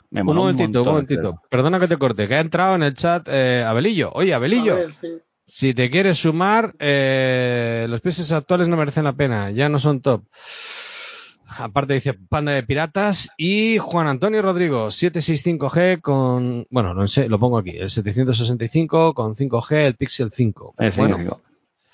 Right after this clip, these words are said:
Speaker 2: ahí está. Eh,
Speaker 3: Te escucha
Speaker 2: Abel,
Speaker 3: una
Speaker 2: te
Speaker 3: cosa,
Speaker 2: pon-,
Speaker 3: que luego,
Speaker 2: te mando el
Speaker 3: luego,
Speaker 2: enlace
Speaker 3: Abel,
Speaker 2: si quieres.
Speaker 3: luego
Speaker 2: Espera, te lo mando y,
Speaker 3: nosotros
Speaker 2: y
Speaker 3: es, es también por pijoterío, porque,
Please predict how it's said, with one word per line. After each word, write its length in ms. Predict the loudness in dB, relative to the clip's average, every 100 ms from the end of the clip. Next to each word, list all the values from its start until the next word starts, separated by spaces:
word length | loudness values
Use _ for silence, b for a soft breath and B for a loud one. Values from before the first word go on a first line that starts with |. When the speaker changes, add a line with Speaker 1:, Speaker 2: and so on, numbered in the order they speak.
| B B B B -4
Speaker 2:
ahí 200 | 0 2
está. 440 | 2 0 0 -4
Eh, 680 | -2 2 2 2 0 0 -2
Speaker 3:
Te 60 | -2
escucha 100 | -2
Speaker 2:
Abel, 160 | 0 0
Speaker 3:
una 100 | 0
Speaker 2:
te 60 |
Speaker 3:
cosa, 200 | -2 -4
Speaker 2:
pon-, 80 | -4
Speaker 3:
que 60 | -6
luego, 340 | -8 -6 -8 -8
Speaker 2:
te 100 | -6
mando 280 | -4 0
el 60 | 2
Speaker 3:
luego, 100 | 4
Speaker 2:
enlace 180 | 2 0
Speaker 3:
Abel, 80 | -2
Speaker 2:
si 140 | -4
quieres. 480 | -4 -6 -6 -14 -18 -12
Speaker 3:
luego 220 | -4 -4
Speaker 2:
Espera, 140 | -4
te 80 | -2
lo 60 | 2
mando 240 | 2 0
y, 40 | -4
Speaker 3:
nosotros 320 | -6 -10 -8
Speaker 2:
y 40 |
Speaker 3:
es, 120 | -8 -6
es 200 | -8 -6
también 320 | -4 -4 -2
por 220 | -2 -2
pijoterío, 800 | -6 -6 -6 -4 -2 0 0 -4
porque, 540 | -8 -8 -6 -6 -8